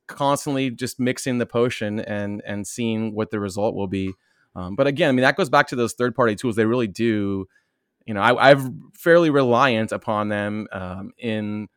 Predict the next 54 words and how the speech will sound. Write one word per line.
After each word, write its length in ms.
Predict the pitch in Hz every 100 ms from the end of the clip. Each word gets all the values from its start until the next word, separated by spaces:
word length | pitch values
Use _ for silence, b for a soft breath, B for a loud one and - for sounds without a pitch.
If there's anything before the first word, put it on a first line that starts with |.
| _ -
I'm 80 |
gonna 160 | 117 113
trust 500 | - 127 135 - - - 123
the 100 | 123
data 400 | 123 127 120 117
on 340 | 120 113 117
those 520 | 113 107 110 104 - -
and 500 | 107 98 98 98 95 b b -
see 260 | - 127
what 120 | 120
we, 140 | 104 113
see 200 | - 139
what 140 | 135 143
comes 240 | 131 117
out 140 | 120 117
on 100 | 110
the 100 | 104
other 140 | 107
side 300 | - 101 107
of 100 | 101
it. 180 | 98 - b b b
And, 260 | 143 139 131 _
but 260 | 160 139 -
on 120 | 165
that 160 | 165 160
same 240 | - 196
thing, 180 | 190 196
I'll 160 | 139 220
also 320 | 196 - 151
breed 360 | 123 151 156 123
just 460 | 143 143 - - -
a 60 |
couple 280 | - 160 151
horses 320 | 135 151 147 127
that 120 | 135
I 60 |
like 400 | 127 127 156 143
or 100 | 120
names 600 | 117 120 127 151 139 104
that 140 | 120 117
I 140 | 110
like. 560 | 110 110 107 110 - -
And 180 | 113 110
as 140 | 110 127
long 240 | 135 156
as 100 | 127
they're 160 | 135 123
fairly 640 | - 139 135 143 139 135
matched 500 | 120 117 123 139 -
in 120 | 113
terms 260 | 127 117 107
of, 80 | 104
like, 140 |
a, 100 | 104